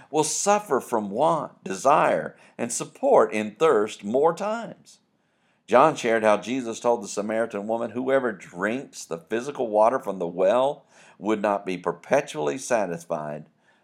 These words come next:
but would want to drink again." When we think through John's words in this verse, we learn how the physical water from the well upon which Jesus sat would only satisfy a person's thirst temporarily.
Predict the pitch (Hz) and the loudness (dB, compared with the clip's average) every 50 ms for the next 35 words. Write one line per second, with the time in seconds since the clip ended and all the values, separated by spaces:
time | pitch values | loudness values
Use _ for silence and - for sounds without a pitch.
0 | _ _ - 85 85 82 82 82 78 71 73 76 85 98 107 117 120 - - 87 | _ _ -4 -4 -4 -2 -4 -8 -8 -8 -6 -2 2 2 2 2 0 -2 -10 -16
1 | 76 76 85 87 92 104 - 107 92 92 90 82 76 69 67 _ _ _ _ _ | -14 -10 -10 -10 -8 -6 -8 -8 -6 -8 -8 -8 -10 -12 -16 _ _ _ _ _
2 | _ _ _ _ _ _ _ _ _ _ _ _ _ _ _ _ _ _ _ _ | _ _ _ _ _ _ _ _ _ _ _ _ _ _ _ _ _ _ _ _
3 | _ _ _ _ - - 151 180 220 220 - 240 240 233 - 160 139 120 104 120 | _ _ _ _ -10 -6 -4 -4 -4 -4 -4 -6 -6 -6 -6 -6 -6 -2 0 0
4 | 123 120 120 113 101 95 110 104 104 104 98 95 98 98 95 95 - 92 92 95 | 2 2 0 0 0 0 2 2 2 0 -4 -6 -6 -6 -6 -4 -4 -4 -4 -4
5 | 92 117 147 156 156 156 156 151 131 113 120 117 117 107 101 101 - - - - | -6 -8 -8 -6 -4 -4 -4 -4 -2 0 2 2 2 2 0 -2 -4 -6 -10 -10
6 | 160 160 165 180 175 165 151 131 120 113 107 113 107 107 104 104 104 101 98 104 | -10 -10 -10 -8 -8 -6 -2 0 2 2 2 0 -2 -6 -6 -4 -4 -4 -2 0
7 | 107 101 92 90 90 92 87 - 98 90 92 98 95 87 - - - 98 107 113 | 0 2 2 0 0 -2 -4 -4 -6 -6 -6 -6 -8 -10 -10 -12 -12 -10 -10 -10
8 | 110 107 110 107 - - 95 85 82 82 82 - - 90 90 87 92 92 104 104 | -8 -10 -10 -10 -8 -8 -6 -6 -6 -8 -8 -8 -6 -6 -4 -4 -4 -4 -4 -6
9 | 98 104 101 - - - 156 160 147 135 98 87 85 - - 82 82 85 85 85 | -8 -10 -10 -12 -8 -4 -2 0 0 0 -2 -6 -8 -8 -8 -6 -6 -6 -6 -8
10 | 85 - 92 90 95 - - 82 90 85 - - - 107 92 85 90 87 - - | -6 -6 -4 -4 -4 -6 -10 -12 -14 -14 -10 -6 -4 -4 -4 -4 -6 -8 -12 -14
11 | - 82 78 82 98 104 107 127 156 139 117 92 76 67 60 50 - | -14 -14 -10 -8 -6 -2 2 2 2 2 2 0 -2 -4 -6 -12 -14